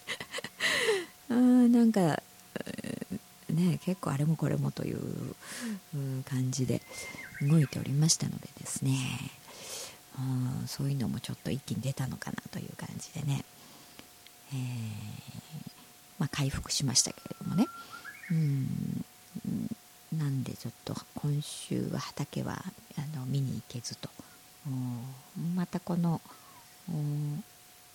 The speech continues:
ゴールデンウィークのですね、間に、えー、せっせとこう畑のいよいよ、種を植えて、苗、苗をね、植えるという、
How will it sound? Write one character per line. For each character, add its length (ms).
ゴ 140
ー 80
ル 60
デ 100
ン 120
ウ 40
ィ 80
ー 80
ク 120
の 140
で 140
す 180
ね、 200
間 240
に、 240
え 40
ー、 160
せ 180
っ 20
せ 180
と 160
こ 140
う 180
畑 380
の 60
い 80
よ 120
い 120
よ、 160
種 320
を 160
植 140
え 60
て、 300
苗、 300
苗 260
を 60
ね、 200
植 100
え 60
る 80
と 100
い 120
う、 40